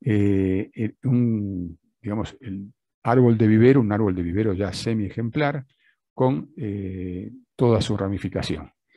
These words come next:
La, la idea es que, eh, eh, estas ramas pequeñas, como dice acá, eh, digamos, pueden, que son las temporales, pueden quedar durante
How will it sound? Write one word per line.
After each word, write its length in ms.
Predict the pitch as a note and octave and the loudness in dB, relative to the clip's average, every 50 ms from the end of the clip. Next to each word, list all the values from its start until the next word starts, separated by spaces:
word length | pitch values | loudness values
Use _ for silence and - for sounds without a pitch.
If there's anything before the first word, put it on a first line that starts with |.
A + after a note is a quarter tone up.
| _ _ _ _ _ - | _ _ _ _ _ -8
La, 600 | C#3+ A#2 G#2+ G#2 G#2 G#2+ G2 F#2+ F#2+ G#2 G#2+ - - | -4 0 0 0 2 0 0 -2 -2 -4 -4 -6 -4
la 180 | G#2+ G#2 G#2+ | -2 0 2
idea 340 | A2+ A#2+ D3+ F#3 F3 - D#3 | 2 4 4 4 2 2 2
es 300 | B2 B2 C#3+ C3 - - _ _ _ _ _ _ | 2 2 0 0 -2 -10 _ _ _ _ _ _
que, 160 | - B2+ C3 | -2 0 0
eh, 340 | D3 - - C3 A#2 - - - | 0 0 0 -4 -4 -4 -6 -6
eh, 160 | A2 A2+ - - | -8 -6 -4 -4
estas 300 | C3+ A#2+ - C#3+ B2 A#2+ | -6 -4 -2 -4 -4 0
ramas 300 | A#2 B2 B2+ A#2+ G#2 - | 0 0 2 2 0 0
pequeñas, 420 | - B2 - G3+ F3 D#3 C#3 G#2 | -2 -2 -2 0 0 2 0 0
como 180 | - F#2+ G2 G#2 | -2 -4 -8 -6
dice 160 | G2+ - B2+ | -6 -4 -4
acá, 260 | A2 D3+ D#3+ E3+ - - - | -4 -2 -4 -4 -6 -10 -12
eh, 140 | A2 G2+ - - | -12 -10 -10 -8
digamos, 440 | G#2+ G#2 A2+ A2 A#2 B2+ - - _ _ _ _ _ _ _ _ - | -6 -4 -2 -2 -2 -2 -4 -8 _ _ _ _ _ _ _ _ 2
pueden, 320 | C3 B2+ B2 A#2 A#2+ A#2+ | 4 6 6 6 4 2
que 100 | - - | -2 -2
son 180 | - B2+ A#2+ A#2 | 0 2 2 2
las 200 | G#2+ - - _ | 2 -2 -4 _
temporales, 840 | - C#3+ C#3 C#3 C3 C3+ - A2 A#2 C3 C3 C3 C3 B2 - - _ _ | 2 2 2 2 0 0 0 2 2 4 2 2 2 0 -4 -8 _ _
pueden 320 | - A2+ A2+ A2 A2 G#2+ | -6 -4 -2 -2 -2 -4
quedar 400 | - G#2+ G2+ A2+ A#2 A#2 A2 G2+ | -4 -4 -4 -2 -2 -2 -2 -2
durante 540 | G2+ G2+ F#2+ F2+ F2+ F#2 - F2 F2 F2+ | -4 -4 -6 -6 -8 -8 -8 -8 -8 -8